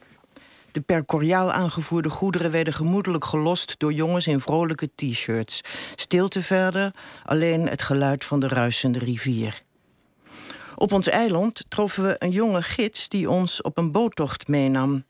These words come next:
en op een wandeling over het eiland. Stefan heette hij. Hij was een Maron of Boslandcreool. Ik weet niet welke term het beste is. De benamingen van de verschillende bevolkingsgroepen zijn nog altijd delicaat.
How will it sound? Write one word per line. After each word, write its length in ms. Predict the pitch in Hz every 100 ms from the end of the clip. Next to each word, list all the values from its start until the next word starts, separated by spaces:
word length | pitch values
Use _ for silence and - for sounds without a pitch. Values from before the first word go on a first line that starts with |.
| -
en 300 | 175 170 - _
op 120 | 147
een 140 | 160 143
wandeling 680 | 165 175 160 160 156 139
over 240 | 156 156 156
het 120 | 156
eiland. 560 | 175 160 123 110 120 - - - - -
Stefan 760 | - - 262 233 - 127 120 117 - _
heette 400 | - - 131 123
hij. 380 | 123 123 117 110 - _ _ _ _ _ _ _
Hij 160 | 160
was 140 | 175 170
een 140 | 180
Maron 520 | 151 147 156 147 214 151
of 340 | - 147 135 -
Boslandcreool. 1080 | 127 180 - 143 120 - 127 117 120 101 113 - - - - _ -
Ik 140 | - 151
weet 180 | 160
niet 200 | 165 170
welke 360 | 143 165 160 151
term 260 | 170 156 151
het 120 | 139
beste 380 | 165 170 - 82
is. 340 | 113 - - -
De 120 | 139
benamingen 560 | 143 165 160 160 156
van 200 | 143 151
de 80 | 151
verschillende 500 | 139 143 - 151 143
bevolkingsgroepen 880 | 139 143 170 170 165 151 - 170 165
zijn 180 | 160 160
nog 160 | 135
altijd 680 | - 180 180 165 - - -
delicaat. 760 | - 175 180 - 147 117 113